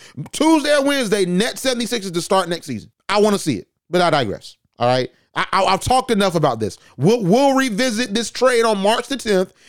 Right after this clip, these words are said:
and see what happens, all right? But let's talk about other trades that went down in the association. So the Mavericks send Kristaps Porzingis to the Wizards.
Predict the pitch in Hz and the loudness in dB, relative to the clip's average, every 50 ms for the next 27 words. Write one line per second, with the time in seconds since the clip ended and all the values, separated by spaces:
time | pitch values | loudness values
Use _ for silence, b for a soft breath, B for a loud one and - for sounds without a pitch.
0 | b b 190 190 - - - 240 220 220 208 190 143 101 - - - 104 135 143 | b b -2 -2 -2 -2 0 0 2 2 2 2 0 -4 -6 -8 -6 -2 0 2
1 | 160 180 180 160 156 165 160 - b b b b b 202 277 277 269 - - 254 | 2 2 2 2 0 0 0 0 b b b b b 0 0 0 0 0 0 2
2 | 254 233 233 233 190 208 202 196 196 - - _ _ - 196 202 208 202 196 - | 2 2 0 0 0 2 2 2 2 0 -2 _ _ -2 0 0 2 0 0 0
3 | - 202 190 190 180 165 180 170 165 180 175 170 156 175 170 170 165 165 156 151 | 0 0 0 0 0 0 0 0 0 -2 -2 -2 -2 -2 0 0 0 0 2 2
4 | 151 139 - 143 135 127 - 123 110 90 85 - - - _ _ _ _ _ _ | 0 0 0 0 -2 -2 -2 -4 -6 -6 -6 -10 -16 -20 _ _ _ _ _ _
5 | _ _ _ - - 233 214 196 196 185 180 175 185 202 226 254 240 269 233 - | _ _ _ -4 0 0 2 2 2 0 0 0 -2 0 0 0 -2 -2 -6 -6
6 | - - 240 233 226 220 214 214 - - - 247 247 - - 240 233 - - - | -8 -6 -4 -4 -2 -2 -4 -4 -2 0 0 0 0 0 0 -2 -2 0 0 0
7 | 208 180 151 175 226 226 226 220 - - - 160 143 143 143 196 233 226 262 269 | 0 0 0 -2 -2 -2 -2 -4 -4 -2 -2 0 0 2 4 2 2 2 0 -4
8 | - - - - | -6 -10 -16 -16